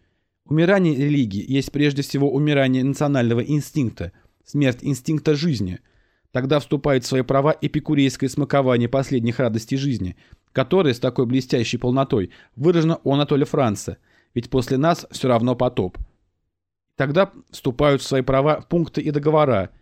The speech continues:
Неверие в Бога невозможно без недоверия к человеку. По-видимому, никогда и нигде в истории мира инстинкт жизни не проявил себя с такой полнотой,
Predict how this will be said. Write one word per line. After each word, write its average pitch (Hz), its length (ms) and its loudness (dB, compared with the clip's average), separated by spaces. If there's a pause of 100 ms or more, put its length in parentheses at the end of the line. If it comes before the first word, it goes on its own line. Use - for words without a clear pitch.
(220)
Неверие 135 400 4
в 127 60 0
Бога 135 380 0
невозможно 139 640 2
без 147 120 0
недоверия 139 480 0
к 98 60 -10
человеку. 117 640 -2 (1600)
По-видимому, 143 680 0
никогда 147 420 0
и 147 140 -2
нигде 160 400 0
в 147 100 0
истории 143 300 0
мира 139 240 2 (100)
инстинкт 165 460 -2
жизни 139 320 0
не 120 180 -6
проявил 156 380 0
себя 151 360 0
с - 60 -12
такой 147 320 0
полнотой, 131 640 2